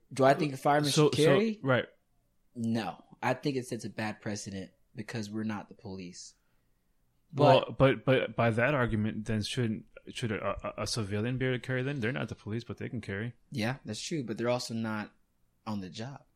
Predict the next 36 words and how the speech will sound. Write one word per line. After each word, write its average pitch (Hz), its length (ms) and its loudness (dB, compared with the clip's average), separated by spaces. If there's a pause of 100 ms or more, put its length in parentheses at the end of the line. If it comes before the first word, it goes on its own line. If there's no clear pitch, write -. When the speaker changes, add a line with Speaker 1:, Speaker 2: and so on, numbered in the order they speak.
(280)
Speaker 2:
Okay, 127 220 -4
so 117 180 -2
that's, 113 400 0
that's, 113 320 2
that's 117 320 0
what 110 100 0
I 110 80 4
would 107 220 0
probably 98 300 -2
s-, 95 120 -6
say 95 380 -2
is, 95 200 -6
uh, 87 240 -4 (680)
I 107 80 -2
mean, 107 320 0
I 98 80 -6
can't, 117 320 -4
I 107 60 -2
c-, - 200 -16 (1200)
and 120 200 4
what 135 280 -2
we 143 100 0
can 139 140 2
go 123 180 2
also 120 240 0
talk 110 240 -4
about 95 300 -4
that 107 300 -6
is, 98 300 -6
is 98 280 -6
the, 101 180 -6 (400)
the 113 160 -2
amount 107 360 0
of 90 120 -6
stress, - 680 -6 (280)
Speaker 1:
Mm-hmm. 101 340 -6